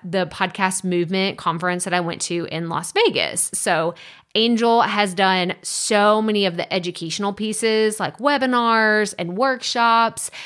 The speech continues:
And so I knew who she was just by attending those different trainings.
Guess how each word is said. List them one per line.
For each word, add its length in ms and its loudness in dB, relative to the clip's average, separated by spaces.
And 140 -2
so 100 4
I 100 4
knew 200 4
who 240 -2
she 260 -2
was 640 2
just 300 -2
by 140 4
attending 680 -2
those 240 0
different 400 -4
trainings. 680 -2